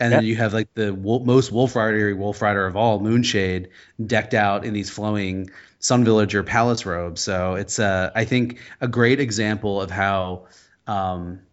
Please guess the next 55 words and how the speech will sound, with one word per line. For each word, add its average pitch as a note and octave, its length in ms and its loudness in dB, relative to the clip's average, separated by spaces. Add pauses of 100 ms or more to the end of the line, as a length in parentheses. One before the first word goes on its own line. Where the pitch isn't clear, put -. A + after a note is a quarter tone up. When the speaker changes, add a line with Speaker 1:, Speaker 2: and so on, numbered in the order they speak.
(380)
Speaker 1:
the A#2 140 -4
elves A#2 280 2
don't A#2+ 200 2
bat G#2 160 4
an F#2+ 140 -6
eye G2 220 -2
at F2+ 120 -8
sort F#2 140 -10
of F2 100 -18
cross-culturalism. A2 1120 -4 (160)
Speaker 2:
Yeah. D3+ 320 6
Speaker 1:
And G2 440 2 (160)
they're, G2 380 0
you C3 80 -4
know, F#2 240 -2 (140)
it's A#2 200 -4
not G#2+ 200 2
like, G#2 200 -2
"Well, A2 120 2
you A2+ 160 2
can't A#2+ 480 0
dress G2+ 280 -2
like G#2+ 140 -2
that F#2+ 180 0
because G#2+ 280 -4
you're A#2 240 0
not G#2+ 200 2
a G#2+ 40 -2
real F#2+ 260 0
Wolf D#2 260 -6
Rider," E2 320 -2
or G2 120 -2
whatever, F#2 380 2
Speaker 2:
Right. E2 100 -6
Speaker 1:
you F2+ 60 -8
know? F2+ 220 -4
It's F#2+ 120 -14
Speaker 2:
There's A#2 200 0
none A2+ 180 4
of G#2 80 0
that G2+ 200 2
happening. G2+ 420 0
Speaker 1:
Yeah. F2 100 -2
Speaker 2:
You D#3 60 6
know E3+ 80 8
what's F3+ 180 4
interesting C3 440 2
about G2+ 240 2
Shen A2 240 0
Shen, F#2+ 240 -4
too, G#2 300 -2
is G#2 140 -4
that G2 160 2
while G#2+ 200 2
she's G#2+ 300 -6